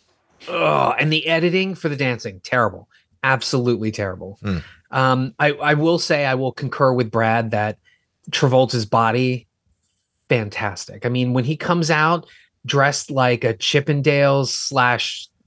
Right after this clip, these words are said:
Speaker 1: Yor from the future <laughs> character, and he's dancing around
Speaker 2: Yor
Speaker 1: and
Speaker 2: was the
Speaker 1: his
Speaker 2: same
Speaker 1: body
Speaker 2: year. Reb Brown was also nominated for Worst Actor,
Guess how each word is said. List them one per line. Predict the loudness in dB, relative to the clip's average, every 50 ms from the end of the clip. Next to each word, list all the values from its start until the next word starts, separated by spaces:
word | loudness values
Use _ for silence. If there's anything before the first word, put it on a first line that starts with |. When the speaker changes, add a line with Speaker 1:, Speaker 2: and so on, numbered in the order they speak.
| _ _ _
Speaker 1:
Yor | -4 0 2 4 4 6 6 4 2
from | 2 0 -2 -2 -2
the | -2
future | -4 -2 -2 -2 -2 0 0 0 2 4 4 4 2 2 -2 -8 -20 -20
<laughs> | -16 _
character, | -4 0 0 0 2 0 -2 -2 0 0 0 0 0
and | 0 -2
he's | -4 -4 -4
dancing | -4 -4 -2 -2 -2 -4 -4 -2
around | -2 -2 -2 0 0 0 0
Speaker 2:
Yor | 2 2 2 2
Speaker 1:
and | 2
Speaker 2:
was | 0 0 0
the | 0
Speaker 1:
his | 0
Speaker 2:
same | 2 2 2
Speaker 1:
body | 2 2 2 2 2
Speaker 2:
year. | 2 0 0
Reb | 0 0 0 0 0
Brown | 0 0 2 2 2 0 0
was | 0 2
also | 2 2 2 2 -2 -2
nominated | -2 -2 -2 0 -2 -2 -2 -4
for | -2 -2 0
Worst | 2 2 2 2 0
Actor, | 0 0 -2 -2 -2 0 0 0 -2 -4